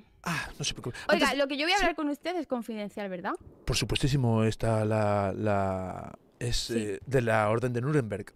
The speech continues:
Speaker 1: Eh, escuche, todo se queda... ¿se ha reído?
Speaker 2: No,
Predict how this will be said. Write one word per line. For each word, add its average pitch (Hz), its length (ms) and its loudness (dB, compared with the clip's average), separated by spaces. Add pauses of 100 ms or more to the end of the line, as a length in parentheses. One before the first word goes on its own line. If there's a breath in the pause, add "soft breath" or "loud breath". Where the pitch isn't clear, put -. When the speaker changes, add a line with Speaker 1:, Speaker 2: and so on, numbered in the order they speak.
(320 loud breath)
Speaker 1:
Eh, 143 760 2
escuche, - 360 -4 (360)
todo 226 220 4
se - 160 -6
queda... 180 260 2 (460)
¿se - 160 -2
ha - 20 2
reído? 143 340 -2 (680)
Speaker 2:
No, 247 340 2